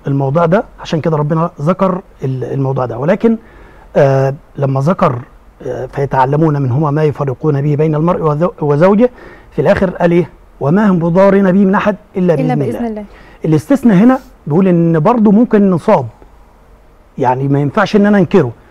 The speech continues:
Speaker 1: يعني بيحصل تفريق؟ آه، بيحصل تفريق.
Speaker 2: أوكي.
Speaker 1: آه، بيحصل طلاق؟ بيحصل طلاق. فهو الاستثناء هنا بيعني إن ممكن يقع، ومش شرط إن يكون قلة تحصين مني أو عدم التزام، لا، ممكن يكون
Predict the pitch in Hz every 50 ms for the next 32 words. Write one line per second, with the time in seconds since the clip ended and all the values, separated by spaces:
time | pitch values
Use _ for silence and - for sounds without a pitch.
0 | - - - 160 127 131 139 139 170 185 - - 190 143 - 156 - 180 247 -
1 | - 160 147 147 156 143 - - 143 - - 113 - 123 107 - - - - -
2 | - - - - - - - 240 220 208 - - - 139 127 127 131 135 156 175
3 | - - - 190 165 151 151 151 143 143 139 - 156 160 180 220 226 - 165 151
4 | 151 151 - - 156 127 - 143 127 120 - - _ _ - _ _ - - -
5 | - - - - - - - - - 139 127 139 165 165 165 156 - - 202 180
6 | - 190 165 190 214 202 151 170 196 196 202 208 208 - 175 160 156 151 147 147
7 | 156 - - - - - 165 175 226 247 - - 202 214 196 170 - - 117 -
8 | - - _ - - - - - 147 135 143 147 147 147 - - - 196 208 165
9 | - - 151 147 147 147 139 - 180 185 160 156 160 160 147 - - - - -
10 | 185 175 170 180 185 190 185 190 - - - - - - - - 147 139 135 135
11 | 135 135 151 165 160 160 156 143 - - 147 135 170 185 190 170 165 160 - -
12 | 156 160 175 - 156 151 147 143 - 165 170 170 160 147